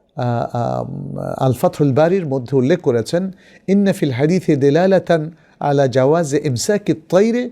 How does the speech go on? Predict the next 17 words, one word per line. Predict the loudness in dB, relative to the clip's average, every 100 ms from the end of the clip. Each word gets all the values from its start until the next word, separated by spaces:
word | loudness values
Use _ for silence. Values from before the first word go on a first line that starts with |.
| -6
ফিল | -2 -2
কাফাস | 0 -2 -2 -4 -6 -6 -14 _ _ -4
ওয়া | 0 2
নাহওয়িহি।" | 2 0 -2 -2 -2 -4 -6 -12 _ _ _ _ _ _ _ -20 -20 -18 -8 0
এই | 2
হাদিসের | 2 0 0 0 0
মধ্যে | -2 -2 2 2 2 0 -2
প্রমাণ | -2 0 2
রয়েছে | 2 2 0 -2 0 0 0 -6 -20 -20 _
যে | -4 2 2 2 0
খাঁচা | -6 -2 -2 2 2 2 -2
অথবা | -2 0 0
অনুরূপ | 0 0 0 0 -2
কোনো | -4 -2
কিছুর | -2 -2 0
মধ্যে | 0 0 -4 -4 -4 -6 -10 -20 -20 -20 -20 _
পাখিকে | 0 0 0 0 0 0 2 2 -2